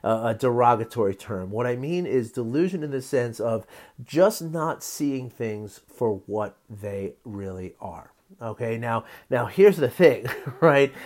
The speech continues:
Delusion is the thing that gives way to the grasping or the aversion,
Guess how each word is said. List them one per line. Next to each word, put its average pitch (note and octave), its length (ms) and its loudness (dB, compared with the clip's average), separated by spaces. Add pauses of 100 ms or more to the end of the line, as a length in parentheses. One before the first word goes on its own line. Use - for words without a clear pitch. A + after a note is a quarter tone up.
(180)
Delusion C#3 800 4
is A#2+ 280 0
the B2+ 160 -2
thing C#3 460 0
that A#2 220 0
gives B2 300 0
way C3 400 4
to B2 160 -4
the A2+ 100 -2
grasping A#2 640 -4
or A#2 300 -2
the G#2 360 -8
aversion, A#2+ 540 -2